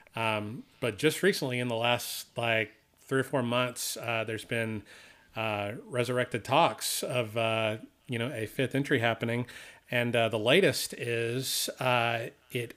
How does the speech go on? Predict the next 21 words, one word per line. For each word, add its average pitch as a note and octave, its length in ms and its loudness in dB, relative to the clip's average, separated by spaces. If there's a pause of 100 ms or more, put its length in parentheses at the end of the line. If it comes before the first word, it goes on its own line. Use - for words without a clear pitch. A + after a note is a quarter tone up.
is A#2+ 260 -2
to - 120 -8
be A#2 120 -2
directed B2 640 2
by A#2 460 4 (420)
the, A#2+ 300 6
uh, A2 180 4
duo C3 360 6
from B2 240 2
Ready C#3+ 200 6
or C#3+ 80 8
Not, C3 400 4 (140)
uh, A#2 420 2 (180)
Matt B2 400 4
Bettinelli-Olpin C3 920 2
and A#2+ 360 -2
Tyler C3 320 2
Gillett. A2+ 460 2 (460)
And, A#2+ 500 4 (220)
uh, A2+ 400 4 (100)
I've B2 340 6